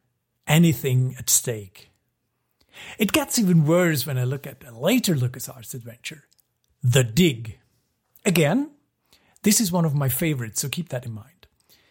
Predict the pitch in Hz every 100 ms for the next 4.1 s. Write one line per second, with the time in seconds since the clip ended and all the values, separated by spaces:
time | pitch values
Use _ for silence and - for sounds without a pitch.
0 | _ _ _ _ - 226 220 208 151 -
1 | - 143 175 - 254 143 - _ - 208
2 | 285 - 202 180 175 - 143 139 131 -
3 | - 123 - 156 139 135 120 123 131 131